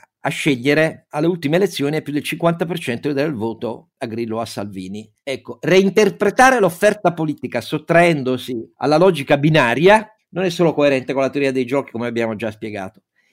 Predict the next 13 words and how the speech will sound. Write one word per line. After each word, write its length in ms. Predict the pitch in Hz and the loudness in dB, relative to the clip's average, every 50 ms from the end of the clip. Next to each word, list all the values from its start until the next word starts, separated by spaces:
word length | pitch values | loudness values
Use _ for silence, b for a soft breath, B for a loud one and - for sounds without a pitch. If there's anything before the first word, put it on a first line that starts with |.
| _ _ _ _ _ _ | _ _ _ _ _ _
è 180 | - 202 208 214 220 | 4 6 6 6 6
l'idea 460 | 208 208 196 165 220 233 240 233 220 | 4 2 2 6 6 8 8 8 6
di 100 | 196 - | 4 6
dover 400 | 185 202 190 226 240 233 214 214 | 6 6 6 8 6 6 6 4
preservare 1200 | 214 214 214 208 165 220 220 202 196 180 240 262 254 233 220 202 185 165 131 120 - - _ _ _ _ _ _ _ _ _ _ _ _ _ _ _ _ _ _ _ _ _ _ _ _ _ _ _ _ _ _ _ _ _ | 4 4 2 4 6 6 4 4 6 6 6 8 8 8 6 4 2 0 -2 -4 -6 -10 _ _ _ _ _ _ _ _ _ _ _ _ _ _ _ _ _ _ _ _ _ _ _ _ _ _ _ _ _ _ _ _ _
una 300 | - 190 196 196 180 165 | -2 0 2 2 2 2
cultura 800 | - 175 180 170 - - - 240 254 233 170 143 135 123 113 - | 0 0 0 0 -2 -2 0 2 4 4 4 4 4 2 2 -2
della 240 | - 127 131 131 117 | -4 -6 -4 -4 -4
politica, 720 | - 131 123 113 107 - 104 107 - 104 113 - 95 - _ _ | -6 -8 -10 -10 -12 -12 -14 -12 -12 -12 -14 -14 -16 -20 _ _
dello 240 | - 139 156 180 170 | -4 -2 0 0 0
Stato 380 | - - - 190 165 151 - | -2 0 4 4 4 4 2
e 40 | 135 | -2
dell'economia 800 | 131 139 147 139 135 139 135 135 131 110 107 110 117 156 139 | -6 -4 -6 -6 -6 -6 -6 -6 -8 -8 -8 -8 -10 -12 -14